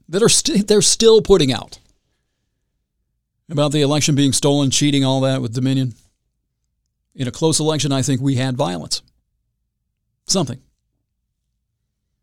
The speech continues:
You do too. You know how I know that? I want you to think back to Christmas morning when you got up and turned the television on and saw that a bomb went off in Nashville. What was the first thing you thought?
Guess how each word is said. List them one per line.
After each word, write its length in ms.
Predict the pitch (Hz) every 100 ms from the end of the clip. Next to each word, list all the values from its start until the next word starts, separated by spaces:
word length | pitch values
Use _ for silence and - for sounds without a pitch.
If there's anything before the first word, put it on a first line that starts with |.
| _ _ _ -
You 200 | 151 262
do 140 | 262
too. 280 | 180 208 123 - _ _ _ _ _ _
You 100 | -
know 120 | 165 165
how 140 | 190
I 120 | 185
know 200 | 151 185
that? 240 | 214 233 -
I 60 | - _ _ _ _ _ _ _ _ _
want 200 | - -
you 40 | 175
to 60 |
think 200 | 170 190
back 220 | 139 175 170
to 80 |
Christmas 460 | - 170 170 147 -
morning 340 | 147 156 135
when 120 | 127 123
you 80 |
got 280 | 117 139 139
up 120 | 139
and 80 | 131
turned 200 | - 139
the 60 | 127
television 540 | - 156 139 123 131
on 300 | 123 123 127 - _ _ -
and 140 | 147
saw 320 | 131 165 165 165
that 140 | 160
a 20 |
bomb 460 | 131 143 160 170 151
went 200 | 135 139
off 280 | 139 147 143
in 140 | 143
Nashville. 520 | 156 170 147 139 120
What 220 | 120 226 330
was 200 | 208 143
the 140 | 165
first 420 | - 196 214 -
thing 220 | 190 196
you 180 | 170 180
thought? 380 | - 160 139